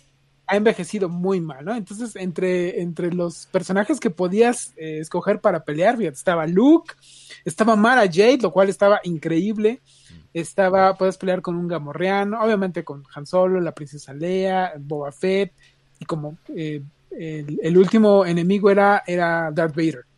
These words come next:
Speaker 2: Ok.
Speaker 1: Pero, pero sí era un, este, <laughs> era un juego de peleas bastante,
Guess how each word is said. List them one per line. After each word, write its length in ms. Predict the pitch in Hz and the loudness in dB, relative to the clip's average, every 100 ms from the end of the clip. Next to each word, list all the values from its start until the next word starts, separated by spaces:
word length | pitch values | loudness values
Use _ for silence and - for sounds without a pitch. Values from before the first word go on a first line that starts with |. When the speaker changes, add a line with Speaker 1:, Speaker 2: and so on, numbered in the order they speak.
| _ _ | _ _
Speaker 2:
Ok. 140 | 123 110 147 - _ _ - | -14 -12 -12 -16 _ _ 4
Speaker 1:
Pero, 240 | 247 226 - | 4 4 2
pero 400 | 202 190 185 185 | 4 6 4 2
sí 280 | - 233 247 | 0 4 6
era 200 | 247 220 | 6 4
un, 180 | 214 208 | 2 0
este, 680 | 196 - - 160 151 147 151 | -2 -6 -6 -4 -4 -6 -8
<laughs> 1000 | - - - 170 _ - - - - - | -10 -8 -6 -6 _ -20 -20 -20 -8 0
era 140 | 214 | 2
un 60 | 233 | 4
juego 180 | 247 | 6
de 60 | 208 | 6
peleas 300 | 160 170 185 | 4 -2 0
bastante, 1000 | 175 170 - 165 165 175 170 160 151 143 | -2 -4 -8 -8 -8 -8 -6 -6 -6 -10